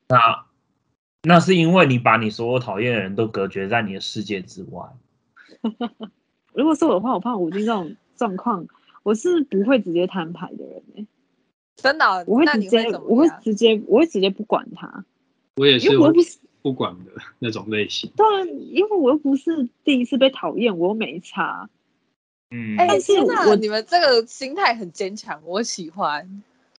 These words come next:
Speaker 2: <laughs> 就是我已经没差，因为我觉得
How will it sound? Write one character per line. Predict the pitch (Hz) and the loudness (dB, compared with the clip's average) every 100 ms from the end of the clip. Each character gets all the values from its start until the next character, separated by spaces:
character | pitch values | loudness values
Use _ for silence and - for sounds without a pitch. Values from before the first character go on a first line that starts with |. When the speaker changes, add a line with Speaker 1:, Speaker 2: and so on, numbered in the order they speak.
| _ _ | _ _
Speaker 2:
<laughs> | |
就 | 226 - 339 285 277 _ _ - - - | 0 4 6 6 2 _ _ -20 -10 -2
是 | 453 494 | 0 2
我 | 339 | 2
已 | |
经 | 277 381 | 2 4
没 | 285 240 | 2 2
差， | - 269 254 247 | -2 -6 -6 -4
因 | 320 | -4
为 | |
我 | 359 196 | -4 -2
觉 | 214 | -2
得 | 220 214 | 0 -4